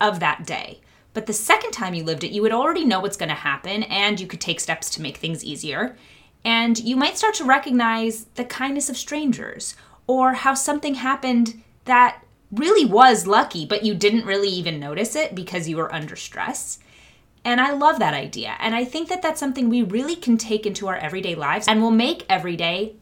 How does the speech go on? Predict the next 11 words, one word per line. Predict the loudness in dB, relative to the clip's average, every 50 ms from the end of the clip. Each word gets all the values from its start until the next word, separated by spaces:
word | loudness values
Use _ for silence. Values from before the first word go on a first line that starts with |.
| _ _
better, | 0 0 0 0 -2 -8 -12 -16 -10 _
because | -6 -4 -2 0 0 0 2
you | 0 0 0 0 0
are | 2 2 4 4 2 0 -2 -6 -12 -20 _ _ _ -4
really | 0 2 4 4 2 2 2
actively | 4 6 6 4 4 0 -4 -4 -4 -4 -6 -8 -8
thinking | -6 -2 0 0 2 2 0 0
about | 2 2 2 2 2 0
and | -2 -2 -4 -4 -4 -2
looking | -2 -2 0 0 0 -2 -2 -2
for | -8 -12 -8 -6 -4 -4 -2 -2 -2 -4 -4 -6 -8